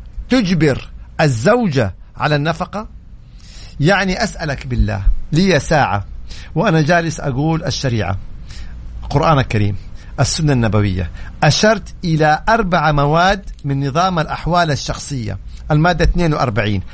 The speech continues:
المادة أربعة وأربعين، المادة خمسة وأربعين، المادة واحد وخمسين، المادة أربعة وأربعين، نفقة كل إنسان في ماله إلا الزوجة نفقتها على زوجها وإن كانت موسرة، وإن كانت موسرة النفقة. النظام ينص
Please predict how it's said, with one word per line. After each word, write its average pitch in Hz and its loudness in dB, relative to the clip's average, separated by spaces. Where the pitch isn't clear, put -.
المادة 160 2
أربعة 139 2
وأربعين، 110 0
المادة 160 4
خمسة 170 0
وأربعين، 123 2
المادة 160 2
واحد 151 0
وخمسين، 120 0
المادة 185 2
أربعة 165 2
وأربعين، 135 0
نفقة 180 0
كل 208 0
إنسان 175 0
في 170 -2
ماله 202 2
إلا 269 4
الزوجة 196 2
نفقتها 175 0
على 165 2
زوجها 196 2
وإن 185 0
كانت 196 0
موسرة، 190 2
وإن 185 2
كانت 220 0
موسرة 170 2
النفقة. 170 2
النظام 202 2
ينص 185 -2